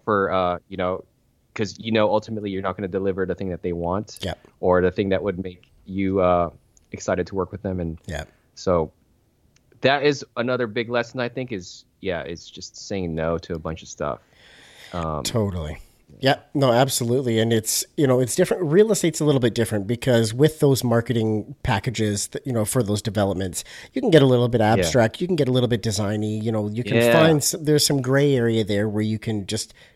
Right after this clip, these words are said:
Speaker 2: create. But
Speaker 1: Maybe
Speaker 2: if
Speaker 1: they make, like, a futuristic city or something like that. With
Speaker 2: Right?
Speaker 1: all these, like, cool apartments. Yeah.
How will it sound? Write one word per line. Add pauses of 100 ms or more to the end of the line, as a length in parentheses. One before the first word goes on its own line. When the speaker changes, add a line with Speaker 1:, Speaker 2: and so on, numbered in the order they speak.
Speaker 2:
create. (640)
But (100)
Speaker 1:
Maybe
Speaker 2:
if (180)
Speaker 1:
they
make,
like,
a
futuristic
city
or
something
like
that.
With
Speaker 2:
Right?
Speaker 1:
all
these,
like,
cool
apartments.
Yeah.